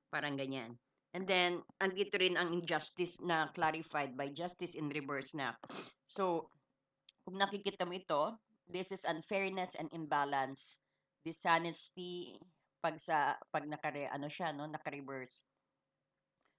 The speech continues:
So, may fairness tayong nakikita at imbalance sa relationship mo. Ah, baka may issue na hindi pa nare-resolve. So, medyo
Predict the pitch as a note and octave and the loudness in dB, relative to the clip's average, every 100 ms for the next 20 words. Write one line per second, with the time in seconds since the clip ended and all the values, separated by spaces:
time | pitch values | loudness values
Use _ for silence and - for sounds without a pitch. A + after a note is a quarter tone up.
0 | - F#3 F3 F#3+ G3 G3+ G3+ G3 G3 F#3+ | -2 2 4 4 4 4 4 0 2 6
1 | E3 E3+ E3 D#3+ F#3 F3+ - D3 D3 E3+ | 6 4 -2 -4 -4 -4 2 2 2 -2
2 | D#3+ E3 D#3 D3+ D#3 E3 D#3+ D3+ D3+ - | 2 4 6 2 0 -2 -2 -2 -2 -4
3 | E3 - - D3 D3 G#3 - _ _ _ | -4 -6 -8 -6 -4 -4 -8 _ _ _
4 | _ _ _ _ _ D#3 D#3 D#3 D3+ E3+ | _ _ _ _ _ 2 4 6 6 4
5 | F#3+ F#3+ F#3 F#3 E3+ - G3 F3+ F3 E3+ | 4 4 4 2 4 4 4 2 2 0
6 | E3+ E3 D#3 D#3 D#3 D3+ - F#3+ E3+ C#3+ | 0 0 2 2 0 -2 0 4 4 2
7 | - E3+ D3+ D3+ D3+ D#3+ D3+ | 2 4 6 6 4 0 0